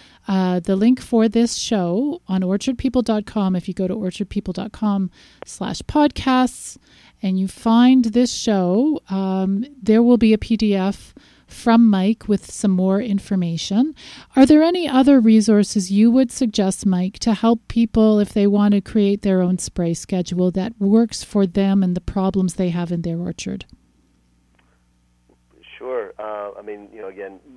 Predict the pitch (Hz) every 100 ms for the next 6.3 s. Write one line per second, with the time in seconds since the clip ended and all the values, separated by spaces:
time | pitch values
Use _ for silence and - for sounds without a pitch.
0 | _ 110 117 113 113 101 113 110 107 92
1 | 92 98 104 101 98 98 101 - 98 95
2 | _ - 95 101 98 92 95 92 90 _
3 | _ _ 104 92 87 101 104 104 98 98
4 | 95 101 92 87 92 90 _ 98 92 -
5 | 90 85 _ - 95 90 82 85 92 92
6 | 101 92 87